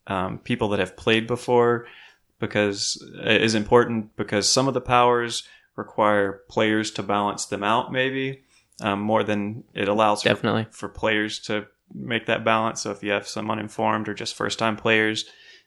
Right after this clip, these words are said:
Speaker 1: that can be a little tough. Um, but yeah, it's, it's a really great game. It has a lot of great interplay. Um,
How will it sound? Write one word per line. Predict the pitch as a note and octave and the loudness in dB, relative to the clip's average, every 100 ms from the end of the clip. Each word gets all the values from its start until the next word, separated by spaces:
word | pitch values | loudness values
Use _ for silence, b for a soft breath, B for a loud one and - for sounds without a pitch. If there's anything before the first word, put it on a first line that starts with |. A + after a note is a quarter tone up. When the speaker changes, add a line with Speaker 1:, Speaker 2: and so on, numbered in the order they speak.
| - | -4
Speaker 1:
that | G#2 - | -2 -2
can | G#2 | -2
be | G#2 | 0
a | G2+ | 0
little | G2+ G2 | 0 -2
tough. | - G#2 G#2 - - - | 0 0 0 -6 -10 -2
Um, | F#2+ F#2 F#2+ G#2 - _ _ _ _ _ _ | 2 2 -2 -8 -16 _ _ _ _ _ _
but | G#2+ G#2+ G2 | 0 4 6
yeah, | G#2+ | 6
it's, | G#2 B2 | 6 2
it's | B2 | 0
a | B2 | 4
really | C#3 B2+ | 6 6
great | A#2 A2 | 4 4
game. | A2 A2 | 2 2
It | |
has | G#2+ | -2
a | G#2 | 2
lot | A2 G#2+ | 4 4
of | |
great | A2+ G#2+ | 4 2
interplay. | G#2 G#2 G#2 A2 G#2+ G#2+ G#2+ _ _ _ _ | 2 0 2 4 6 4 0 _ _ _ _
Um, | - G2+ F#2 G2 G2+ | -4 0 0 0 -6